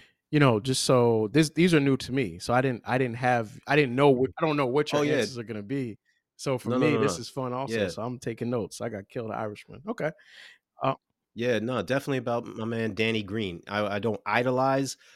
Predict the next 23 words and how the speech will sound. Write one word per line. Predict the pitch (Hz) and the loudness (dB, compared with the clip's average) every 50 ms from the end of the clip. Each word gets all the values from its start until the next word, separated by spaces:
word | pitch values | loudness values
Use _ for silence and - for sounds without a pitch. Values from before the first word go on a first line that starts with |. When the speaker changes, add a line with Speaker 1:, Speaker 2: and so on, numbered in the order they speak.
| _ _ - | _ _ -4
Speaker 2:
but | 92 117 113 107 - - _ _ _ | 0 2 2 2 0 -2 _ _ _
for | - - 123 117 117 110 107 104 101 - - | -8 -6 -4 -2 0 0 0 -2 -4 -4 -4
Irish | 107 113 120 120 117 - - | -2 -2 -2 -2 -4 -6 -6
people | - 123 113 110 - 110 104 | -6 -8 -8 -6 -6 -8 -8
who | 92 110 107 104 101 95 - _ _ _ _ _ _ | -6 -6 -8 -8 -10 -12 -14 _ _ _ _ _ _
are | - 101 101 98 98 101 - | -6 -4 -2 -2 -2 -4 -4
of | 107 110 107 98 | -6 -8 -8 -6
that | 107 104 101 98 - | -6 -6 -6 -6 -8
ilk | - 104 101 95 - - - | -8 -8 -8 -8 -10 -10 -8
where | 101 98 98 92 | -6 -6 -6 -6
they | 92 101 98 | -6 -6 -6
are | 101 98 98 | -4 -6 -6
either | 98 101 92 101 95 87 | -8 -10 -10 -12 -12 -12
first | - - 110 104 101 - - | -12 -10 -8 -8 -8 -8 -10
or | 98 | -10
second | - - 104 - - 95 | -10 -8 -10 -10 -10 -10
generation, | - 95 92 92 95 110 117 113 107 - 104 92 90 87 85 - _ _ _ _ _ - | -8 -6 -6 -4 -2 0 0 0 0 -2 -4 -4 -8 -10 -12 -16 _ _ _ _ _ -14
um, | 92 90 90 87 87 | -10 -10 -8 -10 -8
they | 85 98 101 | -6 -6 -6
carry | 95 - - 110 107 104 101 98 95 | -6 -6 -6 -4 -4 -2 -2 -4 -4
this, | 92 98 95 - - - - - - | -6 -6 -8 -6 -8 -10 -10 -12 -12
this, | 92 87 - - - - | -10 -10 -10 -12 -10 -12
this, | 92 - | -12 -12